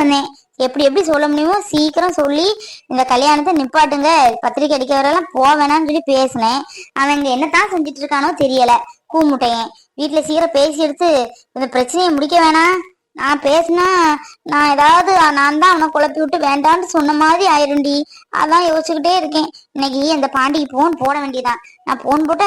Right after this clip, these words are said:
கண்டிப்பா எடுப்பானான்ட்டு தெரியல, ஏன்னா அன்னைக்கே சொல்லிட்டான் இன்னும் உன் முகத்திலே முழிக்க மாட்டேன் அப்படின்ட்டு. நான் போன் போட்டா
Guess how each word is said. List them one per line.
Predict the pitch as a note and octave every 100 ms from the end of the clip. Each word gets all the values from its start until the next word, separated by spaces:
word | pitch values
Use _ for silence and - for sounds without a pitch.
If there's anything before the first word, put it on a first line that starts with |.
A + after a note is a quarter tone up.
| F#4+
கண்டிப்பா | C#4+ D4+ F#4 D4
எடுப்பானான்ட்டு | C4+ E4+ F#4 F#4 F#4+ E4+
தெரியல, | D4+ D4+ D4 - - _ B3+
ஏன்னா | C4+ D4
அன்னைக்கே | C4+ C#4+ D#4 F4
சொல்லிட்டான் | D#4 C#4 C#4+ C4+ -
இன்னும் | C4 C4+ B3+
உன் | A#3+
முகத்திலே | B3+ E4+ D#4+ F4 D#4
முழிக்க | C4 D4 C#4
மாட்டேன் | B3+ C#4 C#4
அப்படின்ட்டு. | C4 C4 B3+ C#4 D#4 D#4 - _ -
நான் | C4+ C4+
போன் | C4+ D4+ D#4
போட்டா | D4 C#4+